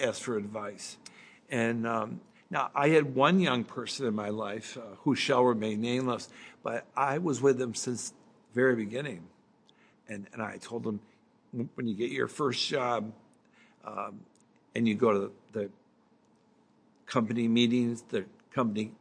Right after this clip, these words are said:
uh, um, annual meetings, don't sit up with the young people in the back and t-, talk about how lame everyone is. You get your hind end right up in the front,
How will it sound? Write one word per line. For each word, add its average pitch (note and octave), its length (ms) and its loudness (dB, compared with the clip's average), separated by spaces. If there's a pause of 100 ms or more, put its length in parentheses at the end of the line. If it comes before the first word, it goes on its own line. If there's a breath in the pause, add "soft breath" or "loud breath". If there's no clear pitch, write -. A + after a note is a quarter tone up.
(120)
uh, F#2+ 200 -14 (800)
um, G#2 160 -18 (580)
annual A#2+ 360 4
meetings, A2+ 380 2 (600 loud breath)
don't D3 280 4
sit D#3+ 260 4
up - 200 0
with B2+ 120 2
the A#2+ 80 0
young A#2+ 240 0
people A2+ 360 -12
in G2+ 180 -6
the G2 60 -6
back A2+ 400 -2 (100)
and G2 260 -4
t-, - 160 -12 (180)
talk A#2 280 2
about A#2 240 0
how A#2+ 140 4
lame A#2 500 4
everyone G2+ 480 -2
is. G2+ 260 -10 (320 loud breath)
You F3 140 4
get D#3 260 2
your C#3+ 100 -2
hind B2+ 300 -2
end A#2 180 4
right A#2+ 140 4
up A2+ 160 -6
in A2+ 100 -14
the A2 60 -14
front, C3+ 380 -2